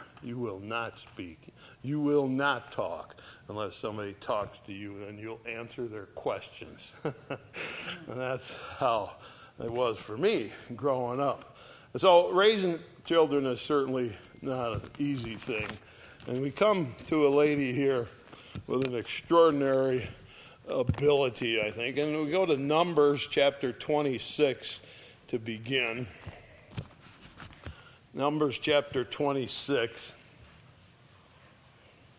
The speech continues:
And here we see the name Jochebed.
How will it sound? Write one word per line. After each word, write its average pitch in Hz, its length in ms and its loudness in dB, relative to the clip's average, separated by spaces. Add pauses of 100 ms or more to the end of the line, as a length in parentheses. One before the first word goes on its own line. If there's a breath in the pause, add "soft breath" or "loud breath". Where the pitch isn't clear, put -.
(680 loud breath)
And 160 100 2
here 180 480 6
we 143 480 0 (100)
see 156 280 -2
the 135 120 2
name 131 440 -2 (480 loud breath)
Jochebed. 131 920 4